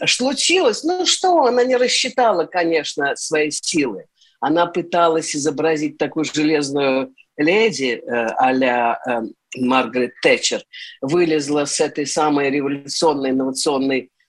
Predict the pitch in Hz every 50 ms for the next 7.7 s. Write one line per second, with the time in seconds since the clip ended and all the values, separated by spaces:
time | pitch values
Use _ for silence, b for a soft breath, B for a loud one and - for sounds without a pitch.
0 | _ - 127 123 - - 147 151 156 160 170 202 226 240 233 208 160 120 120 120
1 | - _ _ _ _ _ _ _ - 127 131 131 127 127 123 123 120 117 117 110
2 | 113 - - - - - - - 139 - 147 143 139 - - 160 151 135 135 127
3 | 131 - - 156 147 131 - - - 135 131 131 131 127 123 120 117 113 104 104
4 | - - - _ - - 127 127 120 117 120 123 123 110 - 113 113 110 - B
5 | B B B B B B - 120 123 120 117 120 127 123 - 143 135 135 139 127
6 | 123 - 120 113 131 135 127 - - 139 - - - - - 143 135 165 180 196
7 | 214 220 165 120 135 127 - - - - 151 139 -